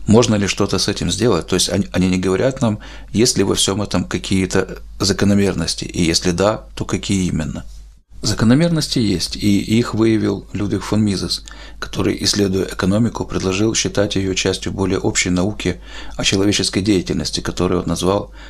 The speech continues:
праксиологией. Мизес показал, что именно человеческая деятельность обладает той необходимой регулярностью, которая и позволяет устанавливать закономерности.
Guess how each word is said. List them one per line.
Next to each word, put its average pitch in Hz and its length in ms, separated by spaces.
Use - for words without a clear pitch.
праксиологией. - 800
Мизес 147 300
показал, 120 440
что - 200
именно 98 220
человеческая 95 640
деятельность 98 560
обладает 92 440
той 95 200
необходимой 92 640
регулярностью, 95 840
которая 147 400
и 117 160
позволяет 98 580
устанавливать 87 680
закономерности. 92 1000